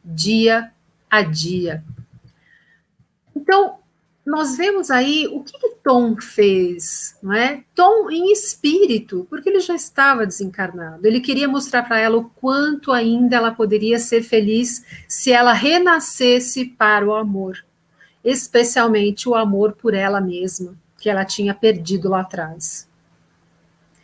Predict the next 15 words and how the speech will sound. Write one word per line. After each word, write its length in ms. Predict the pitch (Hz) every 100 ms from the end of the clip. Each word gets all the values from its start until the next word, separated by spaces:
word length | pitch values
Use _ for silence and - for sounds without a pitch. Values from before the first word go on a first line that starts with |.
| - - - -
Nós 200 | 294 320
nos 140 | 330
revoltamos 1040 | 294 302 285 247 240 254 302 240 202 - - _
tantas 580 | - 370 403 - 269 196
vezes 360 | 208 269 240 233
com 100 | 247
as 120 | 220
experiências 540 | 220 - 214 214 220
que 140 | 214 208
nós 240 | 196 185
vivemos, 800 | 185 175 185 202 190 180 - - _ _ _ _ _ -
por 100 | 226
falta 300 | 220 220 214
de 160 | 190
entendimento, 1160 | 196 208 196 202 196 220 254 247 233 - 233